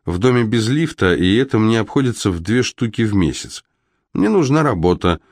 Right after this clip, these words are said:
Кроме того, мне нравится эта пьеса. Клейн был безмозглый идиот, но сама идея возобновить постановку «Смертельной ловушки» в качестве экспериментальной малобюджетной драмы и не на Бродвее была отличной.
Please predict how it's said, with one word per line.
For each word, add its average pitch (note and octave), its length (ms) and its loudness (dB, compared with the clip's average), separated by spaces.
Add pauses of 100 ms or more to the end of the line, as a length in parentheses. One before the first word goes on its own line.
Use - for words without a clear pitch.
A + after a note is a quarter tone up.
(160)
Кроме D3+ 260 2
того, C3 240 2
мне C3 160 2
нравится B2 500 0
эта D#2+ 200 -2
пьеса. E2 560 -4 (500)
Клейн C#3+ 400 2
был C3 160 2
безмозглый B2 720 2
идиот, A#2 460 0
но F2+ 420 2
сама A2 460 0
идея G#2 340 2
возобновить G2 560 0
постановку F#2+ 560 0
«Смертельной F#2 580 0
ловушки» F#2 640 0 (400)
в - 100 -20
качестве F#2 540 -2
экспериментальной F#2 1040 0
малобюджетной F2+ 800 0
драмы F2 520 0 (460)
и F2+ 220 2
не F#2 160 2
на F#2+ 100 0
Бродвее F2+ 680 0
была G2 320 0
отличной. D#2 680 -6